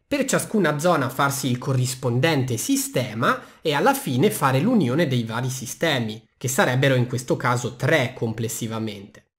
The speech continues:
Si va prima però a procedere per via grafica, visto che gli argomenti dei valori assoluti sono delle quantità semplici e quindi non è difficile graficare questa funzione qui e questa funzione qui. Cerchiamo di capire come fare.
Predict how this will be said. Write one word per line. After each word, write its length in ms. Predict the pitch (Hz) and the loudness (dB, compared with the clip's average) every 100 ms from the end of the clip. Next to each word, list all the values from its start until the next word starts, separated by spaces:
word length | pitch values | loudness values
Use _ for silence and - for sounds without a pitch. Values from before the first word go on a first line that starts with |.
| _ _ | _ _
Si 160 | - | -4
va 100 | 254 | -2
prima 260 | 247 247 262 | 2 6 6
però 240 | 254 196 | 6 2
a 100 | 170 | 2
procedere 640 | - 294 277 160 156 220 147 | 0 -2 0 -2 2 2 2
per 180 | 147 | 0
via 200 | 131 135 | 0 0
grafica, 720 | 117 170 160 123 127 127 117 123 | 0 0 0 -2 -4 -4 -6 -4
visto 300 | 139 139 131 | -6 -4 -2
che 160 | 147 | -2
gli 120 | 127 | 0
argomenti 540 | 131 127 131 151 156 147 | 0 2 2 2 2 -2
dei 160 | 135 | -2
valori 320 | 127 131 135 131 | -2 -2 -2 -4
assoluti 540 | 123 135 139 143 127 | -4 -4 -2 -4 -4
sono 240 | 117 131 | -6 -4
delle 220 | 123 117 113 | -2 -2 -4
quantità 500 | 120 113 117 180 190 | -4 -6 -6 -6 -6
semplici 840 | - 143 113 113 131 127 254 254 | -2 -2 -2 -4 -6 -4 -4 -6
e 120 | - | -8
quindi 300 | - 208 220 | -2 2 2
non 180 | 196 220 | 4 6
è 80 | 240 | 6
difficile 640 | 214 - - 175 - 214 | 2 -2 -4 -4 -2 -2
graficare 720 | 147 131 131 233 143 131 185 175 | -2 -4 -4 -4 0 2 0 -2
questa 460 | 165 202 - 143 | 0 0 0 -6
funzione 560 | 127 127 120 131 180 262 | -4 -6 -4 -2 0 -2
qui 520 | - 110 120 220 240 _ | -6 -6 -2 -2 -4 _
e 140 | - 269 | -8 -6
questa 400 | 139 113 - 151 | -4 -4 -4 -4
funzione 520 | 139 113 - 110 101 | -2 -4 -4 -8 -10
qui. 480 | - 139 123 - _ _ _ | -6 -4 -2 -6 _ _ _
Cerchiamo 380 | - 240 160 147 | -8 -2 2 2
di 80 | 135 | 4
capire 320 | 127 127 135 | 2 2 0
come 200 | 123 113 | 0 -4
fare. 440 | - 120 104 - | 0 0 0 -10